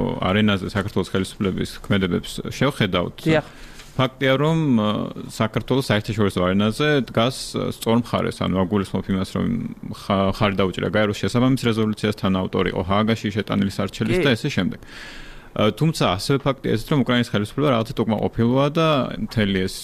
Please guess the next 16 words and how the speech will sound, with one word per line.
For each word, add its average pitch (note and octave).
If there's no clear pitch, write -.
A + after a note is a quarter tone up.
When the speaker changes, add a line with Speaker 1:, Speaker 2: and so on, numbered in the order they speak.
Speaker 1:
ელჩთან G2
დაკავშირებული F#2
ნაბიჯებიც F#2+
მიუთითებს A2
იმაზე, G#2+
რომ C#3
რაღაცა A2
ვერ A2
დაალაგდა F#2+
უკრაინის A2+
ხელისუფლებასთან F#2+
და G2+
ახლა A#2+
უნდა B2+
სწორედ, B2
ა, G#2+